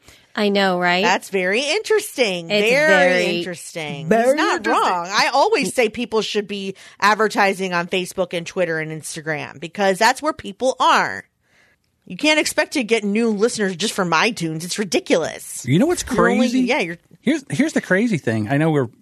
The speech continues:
Speaker 3: kind of, it's like a Facebook thing, but when I was doing Facebook Live with the podcast, I would get as many views as I got downloads, and they weren't the same.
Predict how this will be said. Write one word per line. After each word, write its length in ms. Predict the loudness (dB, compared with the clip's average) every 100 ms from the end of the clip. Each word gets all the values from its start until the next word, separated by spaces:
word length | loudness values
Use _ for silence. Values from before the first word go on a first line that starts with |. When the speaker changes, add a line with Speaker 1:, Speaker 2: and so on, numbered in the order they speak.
| _
Speaker 3:
kind 220 | -2 0
of, 140 | 0 -4 -12 -10
it's 240 | -10 -2
like 120 | -2
a 40 | -2
Facebook 420 | -2 -2 -2 -4
thing, 120 | 0
but 160 | 0 -2 -8 -20 -20 _ _ _ _ _ _
when 200 | 0 2 4
I 160 | 2
was 240 | 2 0 -2
doing 440 | 0 2 2 0
Facebook 440 | 0 -2 -2 -4 0
Live 280 | 2 2 2
with 180 | -4
the 80 | -4
podcast, 640 | 0 0 0 -4 -8 -10 -18 _
I 140 | 0 0
would 180 | 0
get 320 | 0 0 0 _ _ -4
as 320 | 0 0 0
many 360 | 0 2 2 -2
views 920 | -4 -4 0 0 -2 -8 -18 -18 -20 _ _ _ _ _ _ _ _ 0
as 200 | 2 4
I 140 | 2
got 280 | 2 0 2
downloads, 680 | 2 2 0 -2 -8 -14 -20 _ _
and 160 | 2 4
they 80 | 4
weren't 320 | 4 2 0
the 100 | -4
same. 520 | -2 -2 -2 -2 -10